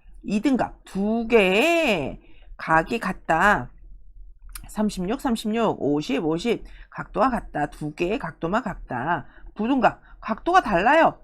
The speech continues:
이십삼, 이십팔, 십, 십이, 십육. 각도가 두, 다 다르다. 그래서 부등각이에요.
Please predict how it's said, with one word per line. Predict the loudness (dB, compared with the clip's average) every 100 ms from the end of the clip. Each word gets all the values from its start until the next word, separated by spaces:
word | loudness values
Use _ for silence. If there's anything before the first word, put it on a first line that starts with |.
| -6
이십삼, | -4 -4 -6 -6 -6 -6 -8
이십팔, | -10 -10 -2 0 0 -2
십, | -6 -6 -6 -8 -16 _ -20 -20 -18
십이, | -12 -6 -4 -4 -4 -4
십육. | -2 -2 -2 -8 -20 -16
각도가 | -14 -12 -4 -4 0 0 0
두, | -6 -8 -6 -6 -10 -18 -20 -20
다 | -16 -4 0 2 2 -2 -16 -20 _ -20 -20
다르다. | -8 -4 0 0 0 -6 -20 -20 -16 -16 -14
그래서 | -10 -10 -8
부등각이에요. | -6 0 2 2 -2 -8 -14